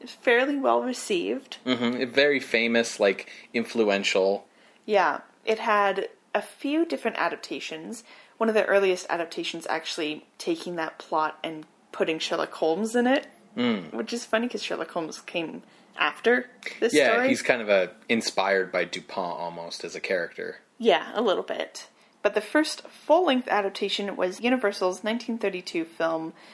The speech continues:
Speaker 1: of the same name, directed by Robert Florey and starring Bela Lugosi, and that film is infamous for ruining both men's careers.
Speaker 2: Yes.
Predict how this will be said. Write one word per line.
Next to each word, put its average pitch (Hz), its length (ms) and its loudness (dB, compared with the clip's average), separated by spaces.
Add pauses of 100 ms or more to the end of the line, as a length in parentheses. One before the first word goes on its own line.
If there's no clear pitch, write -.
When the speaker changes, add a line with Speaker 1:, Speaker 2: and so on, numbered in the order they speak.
(180)
Speaker 1:
of 180 200 -2
the 180 60 0
same 165 300 -8
name, 269 340 2 (300)
directed 233 500 0
by 175 180 4
Robert 170 360 2
Florey 240 520 2
and 190 100 -6
starring 196 340 0
Bela 196 220 -2
Lugosi, 247 680 0 (380)
and 208 160 -2
that 196 200 -2
film 240 200 6
is 220 200 0
infamous 247 440 0
for 196 200 0
ruining 262 600 4
both 302 440 2
men's 262 420 2
careers. 233 880 2
Speaker 2:
Yes. 127 540 0